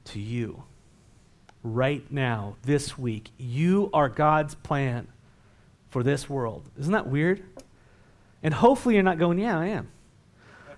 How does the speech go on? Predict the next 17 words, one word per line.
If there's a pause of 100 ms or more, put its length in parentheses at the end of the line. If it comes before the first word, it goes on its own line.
(920)
It's
more
along
the
lines
of, (120)
"Really? (200)
Okay." (2750)
As
the
Lord (420)
gets
a
hold
of
your
heart,